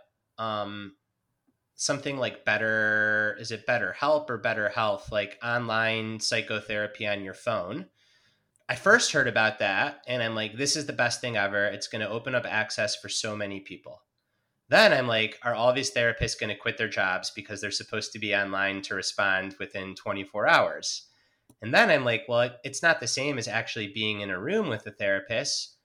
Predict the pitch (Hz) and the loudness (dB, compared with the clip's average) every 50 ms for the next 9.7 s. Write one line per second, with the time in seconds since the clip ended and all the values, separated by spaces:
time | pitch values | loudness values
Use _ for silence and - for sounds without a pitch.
0 | _ _ _ _ - 123 117 117 - 107 120 120 127 135 135 131 143 139 139 147 | _ _ _ _ 2 2 2 2 2 2 4 6 6 6 4 4 0 -2 -2 -2
1 | 143 147 143 - - - - - _ - - - 202 196 180 175 170 170 165 - | -2 -2 -6 -8 -16 -20 -20 -20 _ -6 -2 2 2 4 4 4 2 2 0 0
2 | - - - - 185 196 190 170 170 170 170 165 160 143 135 143 135 123 - - | 0 0 0 0 0 0 0 0 0 0 2 0 0 0 -2 -4 -4 -4 -4 -2
3 | 131 127 127 123 120 110 120 110 113 113 117 113 110 95 - - 120 110 110 110 | -2 -2 0 -2 -2 -2 -2 -2 -2 -2 -2 -4 -4 -4 -4 -2 0 0 0 -2
4 | - 110 110 101 101 104 98 - 78 82 90 - - - 123 117 110 - - - | -4 -6 -6 -6 -6 -6 -8 -14 -16 -16 -10 -6 -4 -2 -2 -2 -4 -6 -10 -16
5 | - - _ _ _ _ - 139 135 127 127 - - _ _ _ _ _ - 147 | -18 -18 _ _ _ _ -4 -2 -2 -2 -2 -4 -12 _ _ _ _ _ -4 -2
6 | 131 - 151 147 147 127 - 147 135 131 131 127 120 110 113 120 117 - - 104 | 2 4 4 4 4 2 0 0 0 2 2 2 2 2 0 -2 -4 -2 -2 -2
7 | 101 - 110 107 - 127 120 117 113 110 110 104 - 107 - - - 107 104 - | -2 -4 -6 -4 -2 0 2 2 2 2 0 -2 -4 -6 -6 -4 -6 -4 -4 -4
8 | 110 - 92 92 - 98 92 - - 92 - - - - 104 101 95 92 92 98 | -2 -2 -2 -2 0 -2 -4 -4 -6 -10 -8 -6 -4 -4 -2 -4 -4 -6 -4 -2
9 | 104 110 110 - - 95 85 90 95 - - 107 104 101 | -2 -2 -2 -4 -6 -8 -8 -10 -8 -2 -2 0 0 -2